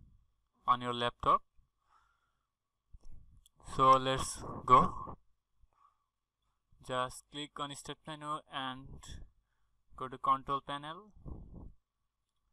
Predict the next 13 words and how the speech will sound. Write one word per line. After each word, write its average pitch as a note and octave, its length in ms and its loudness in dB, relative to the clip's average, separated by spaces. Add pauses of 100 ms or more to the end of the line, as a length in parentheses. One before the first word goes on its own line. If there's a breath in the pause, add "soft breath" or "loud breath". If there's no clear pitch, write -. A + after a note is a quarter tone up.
(540)
and B2 320 -8 (120)
find C#3 280 -2
out C#3+ 260 -4
the C3+ 100 -6
mouse C3 400 0
option. D3+ 520 -4 (3000)
And B2 180 -14
this C3 120 -20
is - 80 -20
the C3 80 -8
mouse C3 320 2
option. F3 480 -6 (580)
Just - 160 -20